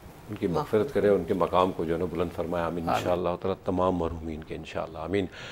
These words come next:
Speaker 1: आपने बातें सुनी और, अ, गवर्नमेंट की बात आती है तो देखें, really ये वक्त है गवर्नमेंट के लिए भी। अ, बातें बहुत हो गई, खुदा के वास्ते कुछ अमल भी कर जाएं, क्योंकि, अ,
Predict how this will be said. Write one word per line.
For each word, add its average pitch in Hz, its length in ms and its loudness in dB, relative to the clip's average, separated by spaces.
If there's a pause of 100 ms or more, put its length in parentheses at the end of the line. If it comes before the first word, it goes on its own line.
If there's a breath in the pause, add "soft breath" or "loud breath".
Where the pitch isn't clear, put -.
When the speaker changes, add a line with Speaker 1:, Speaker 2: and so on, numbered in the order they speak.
(240 loud breath)
Speaker 1:
आपने 110 180 12
बातें 113 220 12
सुनी 120 320 10
और, 107 320 12
अ, 98 260 12
गवर्नमेंट 110 420 10
की 107 100 6
बात 104 200 10
आती 104 240 8
है 110 60 8
तो 104 120 4
देखें, 104 400 8
really 113 280 8
ये 107 160 6
वक्त 104 320 6
है 104 200 8
गवर्नमेंट 101 420 6
के 104 80 4
लिए 101 200 4
भी। 95 260 -2 (500 loud breath)
अ, 98 260 10
बातें 107 340 8
बहुत 104 220 8
हो 107 120 10
गई, 135 360 6 (260)
खुदा 117 260 10
के 110 120 10
वास्ते 107 300 10
कुछ 107 220 0
अमल 110 280 4
भी 110 120 4
कर 107 180 6
जाएं, 113 420 4
क्योंकि, 107 480 6
अ, 101 100 0